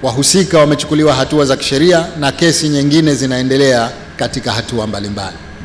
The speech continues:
Kwa lengo la kudhibiti vitendo vya rushwa na uhujumu uchumi, serikali kupitia zaeka imefanikiwa kudhibiti na kuokoa jumla ya shilingi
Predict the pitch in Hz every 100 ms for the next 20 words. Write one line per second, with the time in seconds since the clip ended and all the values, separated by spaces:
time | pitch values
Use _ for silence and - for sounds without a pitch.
0 | - - - - - 123 160 185 185 170
1 | 165 151 170 180 170 156 165 160 147 147
2 | 180 196 185 175 147 151 143 120 113 147
3 | 120 95 - - - - - 147 151 185
4 | 180 165 151 147 156 139 120 127 139 117
5 | 107 - - - - 123 131 131 139 139
6 | 165 165 143 123 139 175 202 190 175 151
7 | 147 139 170 151 135 165 185 170 160 147
8 | 147 156 170 135 123